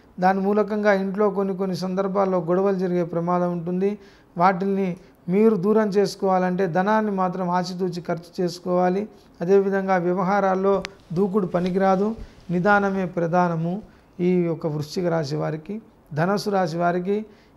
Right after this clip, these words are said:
ఈ వారం బాగానే ఉందని చెప్పుకోవాలి. ఉత్సాహంతో, ఆనందంగా, ఉల్లాసంగా గడుపుతారు. ఇన్ని రోజుల నుంచి పడుతున్న బాధల నుంచి విముక్తి కలుగుతుంది.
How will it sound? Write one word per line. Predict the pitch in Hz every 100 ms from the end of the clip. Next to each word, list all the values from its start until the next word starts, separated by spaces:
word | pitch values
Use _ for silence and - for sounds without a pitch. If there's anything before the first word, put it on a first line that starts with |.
| -
ఈ | 175
వారం | 185 190 196
బాగానే | 180 180 190
ఉందని | 185 180 175
చెప్పుకోవాలి. | 165 170 175 180 180 185 208 - - -
ఉత్సాహంతో, | 175 - 208 190 190 208 208 226 - - - _ _ - - - -
ఆనందంగా, | 160 190 202 196 190 202 208 208 - _ -
ఉల్లాసంగా | 180 202 185 190 185
గడుపుతారు. | 165 170 170 165 180 190 214 - - -
ఇన్ని | 196
రోజుల | 214 220 214
నుంచి | 208 190
పడుతున్న | 185 175 190
బాధల | 190 175 185 196
నుంచి | 196 175
విముక్తి | 180 190 196 190
కలుగుతుంది. | 180 190 185 175 190 202